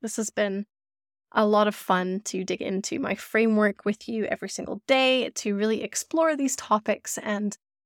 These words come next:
give you something that you can pair along with your biblical marketing blueprint, which you have definitely downloaded by the end of this week now, right? <laughs> 'Cause I've told you about it six times in a row.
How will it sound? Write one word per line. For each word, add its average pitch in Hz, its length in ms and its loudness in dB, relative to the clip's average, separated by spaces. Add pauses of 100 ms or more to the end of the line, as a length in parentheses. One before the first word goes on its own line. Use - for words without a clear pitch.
(120)
give 294 100 4
you 427 100 6
something 359 340 2
that 226 100 -2
you 214 80 -2
can 214 180 -2
pair - 280 0
along - 500 -2
with - 200 -6
your 208 280 -4
biblical 208 420 -8
marketing 196 540 -4
blueprint, 285 580 0
which - 300 -2
you 208 320 -2
have 208 340 -2
definitely 240 500 4
downloaded 190 540 0
by 202 100 0
the 190 160 -4
end 196 220 0
of 196 120 -8
this - 260 -6
week 208 260 -4
now, 196 300 -4
right? 208 280 0
<laughs> - 40 -16
'Cause 262 420 4
I've 220 140 2
told 233 260 0
you 226 80 2
about 214 240 2
it - 160 -4 (300)
six - 340 0
times 370 400 6
in 302 80 4
a 302 60 6
row. 302 300 6